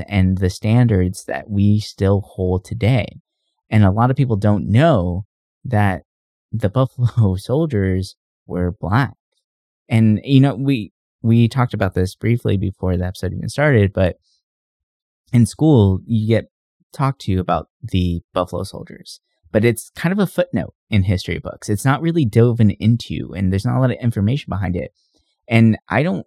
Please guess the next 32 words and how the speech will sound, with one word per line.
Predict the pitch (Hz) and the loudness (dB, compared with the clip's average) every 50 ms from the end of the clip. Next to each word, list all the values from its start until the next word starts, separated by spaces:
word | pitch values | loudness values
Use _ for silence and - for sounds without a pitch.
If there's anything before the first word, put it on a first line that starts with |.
| _ | _
actually | 117 113 123 120 - - - 110 | -4 -4 -4 -4 -6 -6 -4 -2
remember | 104 101 98 98 101 117 123 117 98 92 92 | 0 2 2 2 2 2 2 2 0 0 0
ever | 85 104 98 101 98 92 | -2 -4 -4 -2 -4 -2
being | 90 101 92 92 92 90 90 | 0 0 0 0 0 0 -2
told | 90 - - 107 98 98 98 95 - | -4 -6 -4 -2 -2 0 -2 -2 -4
that | 92 87 - | -6 -10 -8
they | 92 | -10
were | 87 87 78 | -10 -10 -6
black | - 101 104 101 98 98 - | -2 0 0 0 0 -2 -4
or | 95 | -4
even | 95 95 98 98 95 90 | -2 -2 0 0 -2 -2
seeing | - - 110 101 | -2 -4 -4 -4
a | - - | -4 -6
picture | - 131 - - 113 - | -8 -8 -6 -6 -8 -6
of | - 69 92 90 | -4 -4 -2 -2
the | 95 87 | -2 -2
Buffalo | 87 87 90 - 92 - | -2 -4 -4 -4 -6 -6
Soldiers | 92 - - 80 82 80 87 71 71 95 - _ _ _ _ _ _ _ | -6 -8 -8 -10 -10 -8 -10 -10 -10 -12 -14 _ _ _ _ _ _ _
in | 127 131 131 127 117 | 2 4 6 6 6
my | 107 101 101 | 6 6 6
history | 113 135 - - - - - | 4 2 0 -2 -10 -12 -12
books. | - - _ _ _ _ _ _ _ _ _ _ _ _ _ _ _ | -16 -18 _ _ _ _ _ _ _ _ _ _ _ _ _ _ _
I | - 98 104 | 0 4 4
was | 113 120 113 | 4 4 4
just | 110 98 - | 2 -2 0
told | 117 113 107 101 | 2 0 2 2
that | 101 92 - | 0 -2 0
they | - 95 92 92 | 0 0 0 0
were, | 90 95 95 90 90 90 90 90 87 87 85 - - | -2 -2 -4 -2 -2 -2 -2 -4 -4 -6 -8 -10 -8
you | - 92 | -6 -6
know, | 87 85 87 78 - | -4 -4 -6 -8 -6
a | - 90 87 | -6 -6 -6